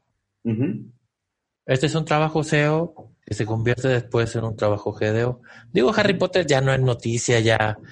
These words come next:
Speaker 2: ya no hay franquicia de él ni nada. Puedo usar otro ejemplo. A ver, Demi Rose, esta,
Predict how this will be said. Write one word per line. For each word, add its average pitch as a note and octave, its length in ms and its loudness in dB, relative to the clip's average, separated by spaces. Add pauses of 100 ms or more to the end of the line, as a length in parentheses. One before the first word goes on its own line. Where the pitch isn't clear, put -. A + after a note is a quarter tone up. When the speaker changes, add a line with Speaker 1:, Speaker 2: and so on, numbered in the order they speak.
(200)
Speaker 2:
ya A#2 100 2
no A#2+ 120 0
hay A#2 80 2
franquicia A2+ 600 -2
de A2+ 200 2
él A#2 80 0
ni A2 100 0
nada. G#2 300 0
Puedo C3 240 0
usar A#2+ 240 0
otro A2 180 -6
ejemplo. G2+ 400 -6
A F#2+ 60 -2
ver, F#2+ 180 0 (460)
Demi C#3 320 2
Rose, A2+ 440 0
esta, G#2+ 760 2